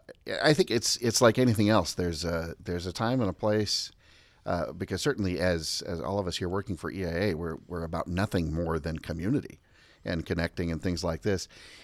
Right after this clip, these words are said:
And there's a, there's a time and a place for, uh, for flying, as Tom, as you were saying, to be a very, uh, just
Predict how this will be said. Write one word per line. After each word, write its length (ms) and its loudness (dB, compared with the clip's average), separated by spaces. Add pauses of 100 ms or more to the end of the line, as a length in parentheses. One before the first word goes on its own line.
And 120 6
there's 180 10
a, 100 8
there's 240 6
a 60 4
time 280 6
and 100 6
a 40 2
place 420 6
for, 760 4 (260)
uh, 380 -10
for 160 -8
flying, 480 -4
as 200 -12 (220)
Tom, 260 -6
as 80 -8
you 80 -6
were 100 -6
saying, 260 -4
to 60 -10
be 120 -8
a 40 -8
very, 440 -12 (500)
uh, 380 -6 (400)
just 260 -10